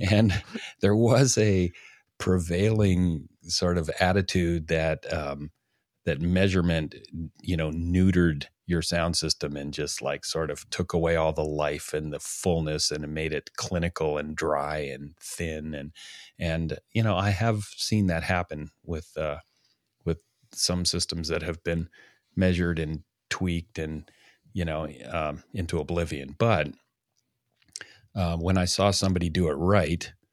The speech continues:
the first time, and, um, <clears throat> the first time somebody actually simmed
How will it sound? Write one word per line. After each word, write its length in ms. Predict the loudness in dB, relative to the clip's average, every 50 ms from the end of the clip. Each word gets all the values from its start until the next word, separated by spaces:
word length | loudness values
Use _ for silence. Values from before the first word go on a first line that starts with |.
| _ _ _ -12
the 60 | -10
first 340 | -10 -8 -8 -6 -6 -6 -2
time, 400 | -2 -2 -2 -2 -4 -6 -8 -10 _ _ _ _ -8
and, 360 | -6 -6 -4 -4 -4 -4 -4 -2
um, 360 | -2 -2 -4 -6 -8 -10 -6 _
<clears throat> 60 | 4
the 520 | 4 4 4 2 -2 -2 -4 -6 -6 -4
first 220 | 2 2 2 2 4
time 160 | 2 2 2
somebody 340 | 2 2 2 2 2 2 0
actually 380 | 0 0 -2 -2 -2 -2 0
simmed 480 | 0 0 2 4 4 4 4 2 2